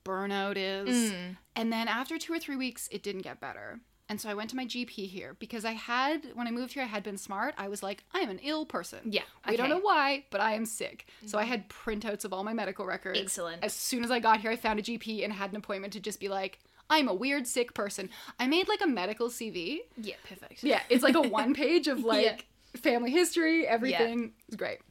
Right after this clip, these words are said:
Speaker 1: I showed it to Richard's dad, who's a retired doctor, and he was like, "I wish a patient had showed me one
Speaker 2: I
Speaker 1: of
Speaker 2: was
Speaker 1: these."
Speaker 2: about to say, I bet there's doctors lis-, listening being like, "Excellent.
Speaker 1: <laughs>
Speaker 2: Feel free to do that." <laughs>
Speaker 1: So after a few weeks,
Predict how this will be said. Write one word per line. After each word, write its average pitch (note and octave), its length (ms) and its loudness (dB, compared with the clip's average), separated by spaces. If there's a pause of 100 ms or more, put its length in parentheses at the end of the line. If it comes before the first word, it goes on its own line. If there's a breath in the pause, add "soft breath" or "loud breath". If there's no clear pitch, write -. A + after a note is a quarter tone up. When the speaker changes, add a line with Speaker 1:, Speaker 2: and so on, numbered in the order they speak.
(280 loud breath)
Speaker 1:
I G3+ 60 -6
showed A3+ 200 -2
it G#3+ 80 -2
to G3 140 -8
Richard's G3+ 380 -6
dad, D#3+ 240 -2
who's F3+ 180 -10
a F#3+ 40 -6
retired F#3+ 340 -6
doctor, F3+ 260 -6
and F#3 80 -8
he G3 60 -8
was F3+ 60 -8
like, E3+ 240 -10
"I D#4 120 4
wish A3 280 -4
a G#3 60 -6
patient - 340 -8
had F#3 120 -10
showed - 200 -8
me - 100 -12
one A#3+ 100 10
Speaker 2:
I C4 40 8
Speaker 1:
of C4 60 4
Speaker 2:
was B3+ 120 0
Speaker 1:
these." B3 80 -2
Speaker 2:
about G#3+ 200 6
to A#3 140 -2
say, G3+ 200 0
I F#3+ 140 2
bet G3 200 -2
there's A3 200 0
doctors G3+ 360 -2
lis-, F#3+ 320 -8
listening F#3+ 440 -6
being F#3 200 -4
like, - 300 -8 (220)
"Excellent. - 600 -6
Speaker 1:
<laughs> D#4 500 2
Speaker 2:
Feel A#3+ 220 6
free A3+ 220 0
to G#3 80 -2
do F#3 200 -8 (100)
that." - 560 -4
<laughs> F4 60 -4 (580 loud breath)
Speaker 1:
So G#3+ 400 2
after G#3+ 240 2
a A3 40 -6
few G#3 160 -8
weeks, - 480 -6